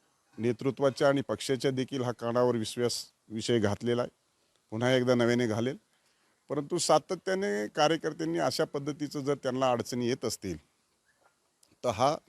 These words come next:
गंभीर विषय आणि भविष्यात याच्यात पक्षाला गंभीर परिणाम भोगावे लागतील. शेवटी एकदा कटुता निर्माण झाल्याच्या नंतर ती वाढत जाते आणि भारतीय जनता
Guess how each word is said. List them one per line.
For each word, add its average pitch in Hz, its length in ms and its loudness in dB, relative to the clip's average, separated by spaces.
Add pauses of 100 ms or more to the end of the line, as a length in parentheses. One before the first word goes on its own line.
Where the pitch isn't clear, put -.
(140)
गंभीर 123 300 2
विषय 127 320 0 (600)
आणि 147 120 -6
भविष्यात 123 420 0
याच्यात 143 280 -2 (380)
पक्षाला 180 520 2 (1200)
गंभीर 151 420 6 (400)
परिणाम 151 400 2
भोगावे 135 320 4
लागतील. 135 340 0
शेवटी 127 520 -4
एकदा 123 240 2 (100)
कटुता 175 320 2
निर्माण 160 340 4
झाल्याच्या 139 420 2
नंतर 120 360 -2
ती 123 160 -12
वाढत 117 340 4
जाते 90 340 -2 (960)
आणि 185 480 0 (160)
भारतीय 139 480 2
जनता 165 420 2